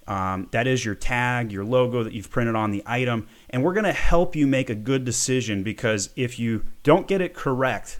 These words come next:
when you file this, you're gonna have months of heartache and challenges to figure out.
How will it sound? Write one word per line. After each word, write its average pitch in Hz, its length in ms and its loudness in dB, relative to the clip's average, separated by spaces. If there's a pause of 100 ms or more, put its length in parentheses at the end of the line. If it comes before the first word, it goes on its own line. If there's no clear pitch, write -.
when 117 180 -2
you 110 80 -2
file 123 400 2
this, 98 360 -6 (280)
you're 120 120 -2
gonna 135 160 0
have 123 240 -2
months 123 640 -2 (400)
of 117 160 -2
heartache 113 760 2
and 113 160 -4
challenges 107 600 -2
to - 100 -8
figure 104 380 -4
out. 85 240 -4